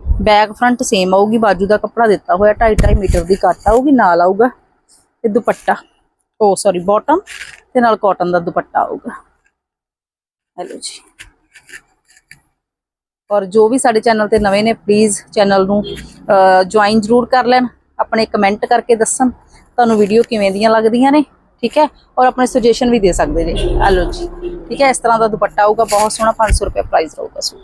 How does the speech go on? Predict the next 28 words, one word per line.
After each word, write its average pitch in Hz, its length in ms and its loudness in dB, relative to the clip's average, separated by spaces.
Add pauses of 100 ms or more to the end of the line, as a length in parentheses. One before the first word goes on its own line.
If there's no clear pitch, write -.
ਦਾ। - 80 -20 (3000)
ਨੈਕਸਟ 233 380 -2
ਆ 233 140 2
ਗਿਆ 208 180 0
ਜੀ 214 120 -2
ਇਹ - 960 -4
ਵਾਲਾ, 214 240 0 (3250)
ਬਹੁਤ 202 260 0
ਹੀ 262 60 0
ਸੋਹਣਾ 208 240 0
ਕੱਪੜਾ 202 340 -2
ਹੈ 220 80 4
ਸੂਟ 196 240 -2
ਦਾ, 214 120 -2
ਸਿੰਗਲ 226 480 0
ਪੀਸ 196 320 -4
ਅਵੇਲੇਬਲ 185 420 2
ਆ, 262 60 0 (440)
ਠੀਕ 240 140 -2
ਆ, 254 60 4
ਕੋਈ 240 240 2
ਆਪਣੇ 226 200 -2
ਕੋਲ 220 140 0
ਸਿੰਗਲ 208 360 0
ਆ, 208 60 4
ਕੋਈ 208 160 0
ਡਬਲ 185 300 2
ਆ, 208 100 2